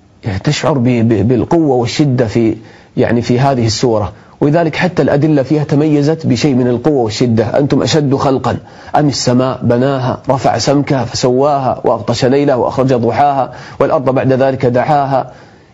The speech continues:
إلى آخر الآيات. ثم جاءت الطامة الكبرى التي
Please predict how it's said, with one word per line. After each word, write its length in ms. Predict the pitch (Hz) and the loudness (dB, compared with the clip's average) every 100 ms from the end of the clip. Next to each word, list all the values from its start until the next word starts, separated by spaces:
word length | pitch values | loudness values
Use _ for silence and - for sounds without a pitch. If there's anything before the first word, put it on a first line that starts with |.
| - | -2
إلى 100 | 143 | 0
آخر 260 | 131 135 113 | 2 0 0
الآيات. 460 | 92 110 113 98 - - - - - | 2 2 0 -2 -10 -20 -20 -20 -6
ثم 240 | - 214 185 | 0 2 2
جاءت 300 | 180 156 165 | 2 0 -2
الطامة 480 | 156 196 220 226 | -4 -2 0 0
الكبرى 460 | 190 180 165 123 104 | 0 0 0 0 -2
التي 500 | 98 151 160 170 180 | 0 0 2 0 0